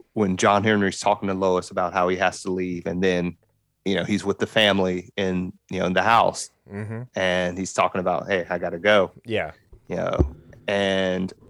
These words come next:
Speaker 1: I'm thinking they can't end it there. There
Speaker 2: Right.
Speaker 1: has to be something else.
Speaker 2: Right. Like, it's not like he's gonna, like, go off like, uh, Bruce Banner in the Hulk and, uh, you know, walk from <laughs> town to town saving people in his
Speaker 1: <laughs>
Speaker 2: super suit.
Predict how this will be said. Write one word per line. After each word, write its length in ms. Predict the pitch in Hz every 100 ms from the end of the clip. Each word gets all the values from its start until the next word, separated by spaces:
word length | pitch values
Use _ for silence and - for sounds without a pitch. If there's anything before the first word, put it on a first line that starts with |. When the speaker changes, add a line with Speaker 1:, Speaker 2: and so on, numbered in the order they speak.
| -
Speaker 1:
I'm 100 | -
thinking 400 | 104 127 117 98 98
they 140 | 120 110
can't 340 | - 139 131 -
end 140 | 87
it 120 | -
there. 320 | - - - -
There 140 | 117
Speaker 2:
Right. 100 | 113 98
Speaker 1:
has 160 | 135
to 80 | 117
be 100 | 98
something 360 | - 82 - 85
else. 360 | 80 - - -
Speaker 2:
Right. 260 | 170 170
Like, 280 | 156 165 151
it's 260 | - 170 -
not 160 | 175 160
like 120 | 143
he's 180 | 151 127
gonna, 240 | 143 131
like, 240 | 113 107 - _ -
go 200 | 117 120
off 220 | 110 104
like, 280 | 107 101 98
uh, 240 | 90 87 - _ _ _ _ _ _ -
Bruce 200 | 117 107
Banner 460 | - 104 101 95 - _
in 160 | - 104
the 60 |
Hulk 420 | 92 95 92 - - _ _ -
and, 320 | 104 95 92
uh, 280 | 90 87 87 - _
you 80 | 104
know, 80 | 101
walk 280 | 90 95 101
from 160 | 117 120
<laughs> 20 |
town 340 | 101 147 120
to 80 | 113
town 420 | 98 104 101 98
saving 460 | 98 113 104 131 123
people 360 | - 113 107 107
in 40 |
his 160 | 104 98
Speaker 1:
<laughs> 0 |
Speaker 2:
super 260 | 110 98 104
suit. 300 | - 92